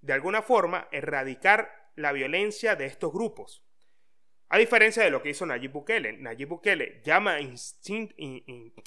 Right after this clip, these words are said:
como incita al Parlamento a declarar un estado nacional de urgencia por esta ola de homicidios.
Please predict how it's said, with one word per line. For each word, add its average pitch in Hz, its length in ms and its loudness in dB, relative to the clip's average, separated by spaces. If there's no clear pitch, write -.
como 123 500 -14
incita 208 440 0
al 170 140 2
Parlamento 208 800 4
a 135 100 -4
declarar 123 640 -2
un 170 140 -10
estado 190 440 -4
nacional 131 500 -6
de 196 60 -4
urgencia 175 480 -6
por 220 200 2
esta 226 540 2
ola 160 320 0
de 131 100 -8
homicidios. 120 800 -12